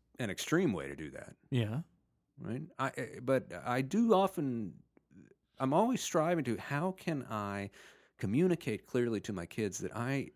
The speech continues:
Speaker 1: am not the barrier between them and their self-direction,
Speaker 2: Yeah,
Speaker 1: them
Speaker 2: I'm the
Speaker 1: owning their, I'm
Speaker 2: champion
Speaker 1: the
Speaker 2: of that. I,
Speaker 1: champion
Speaker 2: I,
Speaker 1: of
Speaker 2: you know,
Speaker 1: that.
Speaker 2: I'm, I'm cheering them on towards that.
Speaker 1: I, I, that's my job,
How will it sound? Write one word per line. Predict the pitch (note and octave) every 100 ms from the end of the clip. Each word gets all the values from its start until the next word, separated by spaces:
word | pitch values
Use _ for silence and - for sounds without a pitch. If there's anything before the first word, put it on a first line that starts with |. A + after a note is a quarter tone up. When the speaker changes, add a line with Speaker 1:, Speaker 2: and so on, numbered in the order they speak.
| _
Speaker 1:
am | A#2 G2+
not | G#2+ C#3 -
the |
barrier | A2 A#2 A#2+ A#2 G2 F2
between | F2+ - A2+ G2+ F#2+
them | G2+ G#2 -
and | - G2 F#2+
their | E2+ F#2+ F#2+ F2 - _ _ _ _ _ _ _
self-direction, | - G2+ F#2 - F#2 F#2 - - - - _ _
Speaker 2:
Yeah, | - D#3
Speaker 1:
them |
Speaker 2:
I'm | F3
the | F3+
Speaker 1:
owning | A2+ G#2
their, | A#3 D#4
I'm |
Speaker 2:
champion | F#3+ D3 C3+
Speaker 1:
the |
Speaker 2:
of | B2
that. | B2
I, | G#2+
Speaker 1:
champion | C3+ F3
Speaker 2:
I, | F#3+
Speaker 1:
of | F#3+
Speaker 2:
you | F3
know, | D#3
Speaker 1:
that. |
Speaker 2:
I'm, | E3 A#3 -
I'm | F#3 G3+
cheering | - - G#3 G#3 G3
them | E3 C#3+
on | F3 G3
towards | F3 - D#3+ C4 A#2+
that. | G2+ C#2+
Speaker 1:
I, | F#2+ G#2+ - A2+ G#2 A2
I, | - - _ _
that's | G#2 A2+ -
my | A#2+ A2+
job, | G2 A2+ A#2 - -